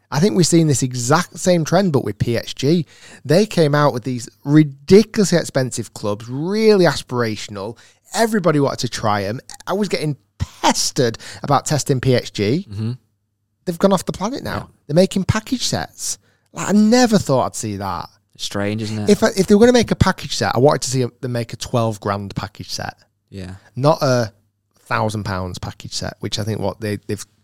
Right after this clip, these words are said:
Speaker 1: brought out now.
Speaker 2: Sort of Ram as well, by the way.
Speaker 1: Ram was a good one. So I think over time, what these brands sometimes do is maybe get a little bit greedy
Speaker 2: Yeah.
Speaker 1: and try and captivate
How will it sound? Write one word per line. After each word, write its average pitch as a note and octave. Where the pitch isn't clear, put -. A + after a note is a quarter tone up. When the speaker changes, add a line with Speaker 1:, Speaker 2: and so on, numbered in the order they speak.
Speaker 1:
brought A2
out G2+
now. F#2+
Speaker 2:
Sort C3+
of A2+
Ram A2
as A#2
well, A2
by A2
the G#2+
way. A2
Speaker 1:
Ram G2+
was A2
a -
good A2
one. G2+
So F3+
I E3
think G3+
over G3+
time, D#3
what A#2+
these A#2+
brands A#2
sometimes G#2+
do C#3+
is A2+
maybe A#2+
get A#2
a -
little A#2+
bit G#2
greedy A#2
Speaker 2:
Yeah. G2
Speaker 1:
and A#2+
try A#2
and A#2
captivate -